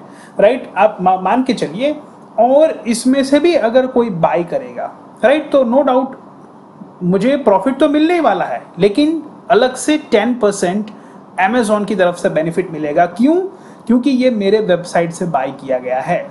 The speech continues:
So that is one affiliate advantage। Right, direct को Amazon से,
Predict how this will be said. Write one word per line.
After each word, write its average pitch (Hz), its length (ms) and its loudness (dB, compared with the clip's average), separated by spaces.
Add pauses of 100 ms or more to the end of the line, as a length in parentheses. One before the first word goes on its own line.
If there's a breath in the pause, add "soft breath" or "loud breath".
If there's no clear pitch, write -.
(140)
So 185 140 -4
that 254 180 2
is 302 180 0
one 254 180 0
affiliate 233 600 0 (140)
advantage। 143 600 -4 (480 loud breath)
Right, 165 180 4
direct 247 340 2
को 294 80 4
Amazon 262 440 0
से, 262 280 2